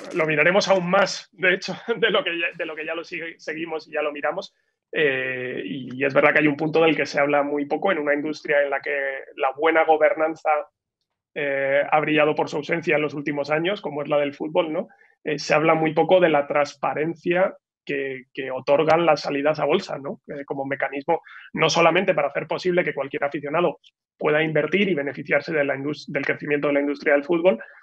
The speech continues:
sino también para que los clubes tengan que rendir más cuentas. Eh, y, y en ese sentido creo que es una noticia positiva que cada vez más clubes se tengan que retratar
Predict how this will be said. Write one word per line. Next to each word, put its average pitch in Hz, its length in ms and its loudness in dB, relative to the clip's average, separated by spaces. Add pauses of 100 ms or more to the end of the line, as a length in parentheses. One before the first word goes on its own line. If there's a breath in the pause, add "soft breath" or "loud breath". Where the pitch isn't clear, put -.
(140)
sino 147 360 2
también 143 320 2
para 170 160 4
que 156 80 0
los 131 160 -6
clubes 156 300 -2
tengan 170 240 -2
que 175 80 2
rendir 151 320 -2
más 139 180 -8
cuentas. 165 440 -6 (240)
Eh, 135 500 -10
y, 131 340 -12
y 139 40 -4
en 135 80 -6
ese 135 180 -8
sentido 143 320 2
creo 147 160 2
que 147 60 4
es - 100 -8 (280)
una 147 100 -4
noticia 135 360 -2 (340 loud breath)
positiva 160 560 4
que 170 120 0
cada 139 180 2
vez 139 160 0
más 151 180 -2
clubes 160 260 0
se 160 80 -2
tengan 147 240 2
que 151 80 0
retratar 143 580 2